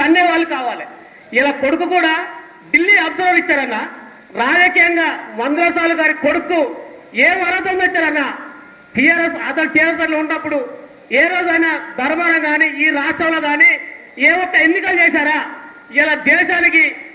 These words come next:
రాజధాని ఢిల్లీ, ఢిల్లీ ఎలక్షన్లో ఆయనకు అబ్జర్వర్ ఇచ్చారు. ఇలా ఇలాంటి పనులు చేయగల దయచేసి వాళ్ళను ఈ గ్రామ స్థాయి లీడర్ నుంచి వెళ్ళి ఢిల్లీ స్థాయి లీడర్ చేయగల దయచేసి చెప్తున్నాను నేను. ఇంకో విషయం చెప్పాల్సుకున్నా, సావేలు గారు, నేను ఈ నియోజకవర్గంలో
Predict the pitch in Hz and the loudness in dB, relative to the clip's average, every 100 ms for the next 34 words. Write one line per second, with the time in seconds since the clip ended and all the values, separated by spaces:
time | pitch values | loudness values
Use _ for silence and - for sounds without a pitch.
0 | - 233 285 349 359 370 311 330 381 339 | -8 -2 0 2 2 2 2 2 2 0
1 | - - - - - 294 330 381 349 359 | -2 -14 -20 -20 0 2 4 2 2 0
2 | - 320 330 330 311 311 294 285 339 339 | 0 0 0 2 0 0 -2 -2 0 0
3 | 330 302 - 294 277 233 - - - - | 0 -4 -2 0 2 0 -4 -12 -18 -20
4 | - 240 311 320 320 277 302 294 294 294 | -6 0 0 2 0 -2 -2 0 2 0
5 | 277 269 294 302 285 277 269 240 - - | 0 2 2 0 0 0 -2 -4 -12 -12
6 | 254 285 254 254 294 320 320 302 294 285 | 0 0 2 0 0 2 2 2 2 2
7 | 285 285 330 - - - - 302 339 403 | 0 2 0 0 -10 -20 -2 2 2 2
8 | 370 330 320 302 294 294 269 269 262 269 | 2 2 2 2 2 2 0 0 0 -2
9 | 247 254 233 196 156 - - - - - | -2 -2 -2 -2 -6 -16 -20 -20 -20 -8
10 | 185 240 330 311 311 294 285 285 262 - | -4 0 2 4 2 2 -2 -4 -8 -10
11 | - - - - - - 240 311 320 311 | -12 -20 -20 -20 -14 -4 0 2 2 2
12 | 294 269 208 - - - - 202 262 320 | 2 0 -2 -10 -20 -20 -8 2 4 4
13 | 330 262 - - - - - - 285 320 | 2 -2 -4 -14 -20 -20 -2 0 2 2
14 | 330 330 320 320 311 311 269 | 2 2 2 2 2 0 -2